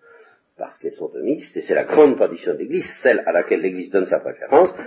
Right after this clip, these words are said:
ben, si vous demandez à Dieu, « Mon Dieu, donne-moi la persévérance finale », si vous le demandez tous les jours,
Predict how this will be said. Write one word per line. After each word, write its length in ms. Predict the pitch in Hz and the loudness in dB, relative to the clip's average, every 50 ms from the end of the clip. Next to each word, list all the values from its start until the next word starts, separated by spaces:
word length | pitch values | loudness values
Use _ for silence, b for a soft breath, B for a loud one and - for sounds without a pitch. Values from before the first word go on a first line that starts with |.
| B B - | B B -12
ben, 80 | - | -10
si 160 | - - 139 | -10 -8 -6
vous 100 | 143 143 | -4 -2
demandez 300 | 147 139 135 127 123 123 | 0 2 2 4 4 6
à 100 | 110 104 | 6 4
Dieu, « 260 | 101 - 117 117 95 113 | 4 2 -2 -4 -4 -2
Mon 160 | 120 123 135 120 | -2 -2 -2 -2
Dieu, 160 | 107 135 120 | 0 -2 0
donne-moi 420 | - 131 147 139 135 143 143 120 | 2 2 2 2 4 4 6 6
la 80 | 92 82 | 6 4
persévérance 560 | 95 98 90 - 107 87 85 80 80 78 - | 0 -2 -6 -6 -6 -4 -4 -4 -6 -8 -10
finale », 440 | - 78 87 117 151 185 202 190 - - - _ | -12 -4 2 4 6 6 6 4 0 -6 -16 _
si 160 | _ _ - 120 | _ _ -10 -6
vous 100 | 123 139 | -6 -4
le 80 | 127 | -2
demandez 360 | 127 120 120 113 92 92 - - - | 0 2 2 2 2 0 -6 -6 -4
tous 120 | 214 220 | -2 0
les 160 | 170 127 113 | 0 0 0
jours, 640 | - 135 165 180 196 214 208 208 214 208 - _ _ | 0 -2 -2 -2 -2 -4 -6 -10 -14 -16 -18 _ _